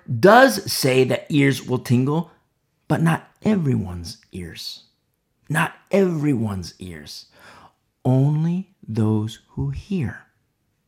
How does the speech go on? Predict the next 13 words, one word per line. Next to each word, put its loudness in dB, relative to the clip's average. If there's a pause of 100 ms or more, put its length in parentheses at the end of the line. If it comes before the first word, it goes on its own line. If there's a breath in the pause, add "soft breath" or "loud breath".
(100)
"Behold," 4
he 0
says, -4 (180 loud breath)
"I -2
will 4
do 4
something 4
in 4
Israel 6 (360 loud breath)
at -2
which 0 (160 loud breath)
both 6 (140)
ears 4